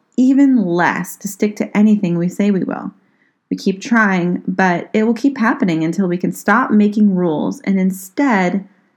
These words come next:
start creating boundaries. Until we can start working on the why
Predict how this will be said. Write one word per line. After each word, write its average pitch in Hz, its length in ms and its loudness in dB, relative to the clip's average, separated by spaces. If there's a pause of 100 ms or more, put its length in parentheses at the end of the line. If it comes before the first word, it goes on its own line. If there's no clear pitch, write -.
(120)
start - 420 -4
creating 180 420 -4
boundaries. - 760 -8 (400)
Until 294 340 2
we 403 120 0
can 240 180 2
start 214 380 0
working 190 360 -2
on 180 360 0
the 170 180 -2
why 180 800 -2